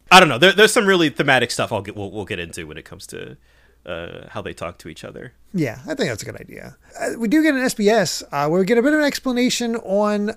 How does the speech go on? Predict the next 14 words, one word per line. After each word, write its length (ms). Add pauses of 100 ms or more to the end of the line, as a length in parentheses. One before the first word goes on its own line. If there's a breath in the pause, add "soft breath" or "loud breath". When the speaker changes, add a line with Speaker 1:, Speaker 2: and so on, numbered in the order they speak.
Speaker 2:
Zoro's 440
technique, 400
the, 320
uh, 340 (560)
the, 140 (180)
the 80
Phoenix, 380
the 80
Pound 240
Phoenix, 480 (480 loud breath)
um, 240
Speaker 1:
Yeah. 120
Speaker 2:
where 200
it's 120